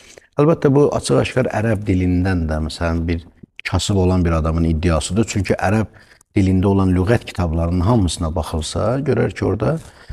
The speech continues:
e, <clears throat> ammun kəlməsinin mənası nədir? Yazır sənə, yəni il və yaxud havl, il, ona da il deyərlər. Ərəb dilində, yəni bu lüğət kitablarında da elə il yazılıb.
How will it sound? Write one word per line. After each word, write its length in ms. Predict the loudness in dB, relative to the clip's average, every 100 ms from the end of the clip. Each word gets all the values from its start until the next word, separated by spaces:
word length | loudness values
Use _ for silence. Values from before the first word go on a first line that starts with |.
| -18 _
e, 140 | -4 -2 2 4
<clears throat> 340 | 2 2 2
ammun 460 | 4 6 6 4 0 -6 -12 -2
kəlməsinin 640 | 0 0 -2 -2 -2 0
mənası 520 | 0 0 -2 -2 -2
nədir? 320 | -2 0 0 0
Yazır 260 | -2 -4
sənə, 380 | -4 -4 -4 -6 -8
yəni 220 | -8 -6
il 240 | -2 -2 -2 -10 _ _ _ _ -2
və 120 | 0
yaxud 320 | 2 0 -4 -2
havl, 320 | -2 0 -4 -2
il, 260 | 0 0 -2
ona 200 | -2 0
da 100 | 2
il 160 | 0 0
deyərlər. 380 | 0 0 0 2
Ərəb 260 | 2 0 0
dilində, 340 | -2 0 2
yəni 220 | 2 2 0
bu 100 | 2
lüğət 320 | 2 2 -2
kitablarında 600 | -4 -4 -2 -2 -2 -2
da 100 | -2
elə 140 | -4 -2
il 160 | -2
yazılıb. 400 | -2 -4 -6 -10